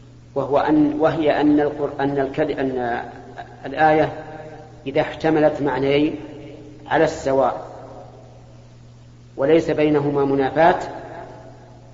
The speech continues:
وجب أن تحمل على كل منهما، لأن المتكلم بها، وهو الله جل وعلا، عالم بما تحتمله من المعاني،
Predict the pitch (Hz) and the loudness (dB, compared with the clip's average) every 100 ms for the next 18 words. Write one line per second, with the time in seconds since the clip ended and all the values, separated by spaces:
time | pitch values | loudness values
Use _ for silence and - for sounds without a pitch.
0 | - - - 131 160 151 143 135 127 120 | -20 -20 -8 0 2 2 0 0 -2 -4
1 | - 165 - 160 175 185 - - - - | -4 -4 -2 0 2 2 -2 -12 -16 -16
2 | - - - - - - 135 139 151 - | -18 -18 -20 -20 -20 -8 -2 2 2 2
3 | 151 151 143 151 139 135 123 131 131 - | -4 -4 -2 0 0 -2 -2 -2 -2 -4
4 | - - - - - - - - - - | -12 -18 -20 -20 -20 -20 -20 -20 -20 -20
5 | - - - - - - - - - 151 | -20 -20 -20 -20 -20 -20 -20 -20 -6 -2
6 | 156 165 156 151 143 - 175 170 151 147 | 2 4 4 2 0 0 2 4 2 2
7 | 139 135 131 139 135 143 127 127 123 120 | 0 0 0 0 0 -2 -2 -4 -4 -4
8 | 110 117 123 - - - - - - - | -4 -4 -6 -8 -18 -20 -20 -20 -20 -20
9 | - 127 170 190 190 185 185 175 160 160 | -8 2 8 10 10 8 6 6 6 4
10 | - 165 175 160 147 151 143 139 165 | -2 0 4 4 4 2 2 2 2